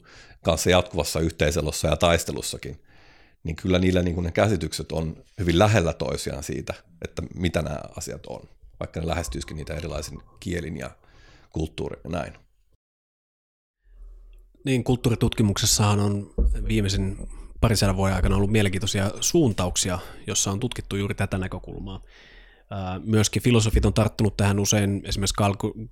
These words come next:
Speaker 2: Carl Gustav Jung ja hänen, niin kuin, mytologian filosofiassaan hän, hän, niin kuin, ottaa hyvin vahvasti tämän, niin kuin, arkkityyppisen ajattelun, että, ää, koska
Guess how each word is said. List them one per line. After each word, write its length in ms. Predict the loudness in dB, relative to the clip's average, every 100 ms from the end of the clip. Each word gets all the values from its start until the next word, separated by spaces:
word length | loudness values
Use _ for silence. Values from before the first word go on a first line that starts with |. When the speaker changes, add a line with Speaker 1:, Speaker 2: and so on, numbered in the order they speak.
| 0
Speaker 2:
Carl 200 | 2 2
Gustav 300 | -2 -2 0 4
Jung 280 | 6 8
ja 80 | 6
hänen, 260 | 6 4 2
niin 100 | 2
kuin, 120 | 4
mytologian 540 | 4 6 4 6 4
filosofiassaan 800 | 4 2 2 -2 -2 0 0 0
hän, 220 | -2 -4 -6
hän, 120 | -6
niin 100 | -4
kuin, 140 | -4 -4
ottaa 300 | -4 -2 0
hyvin 220 | 2 4
vahvasti 460 | 4 4 2 -4 -4
tämän, 180 | -2 -2
niin 100 | -4
kuin, 120 | -4
arkkityyppisen 720 | -4 -4 -8 -8 -8 -10 -10
ajattelun, 520 | -8 -10 -10 -14 -14 -16
että, 220 | -16 -18 -18 -20 -20 -20 -10
ää, 380 | -2 0 0 -2 -4
koska 400 | -4 -2 -2 -4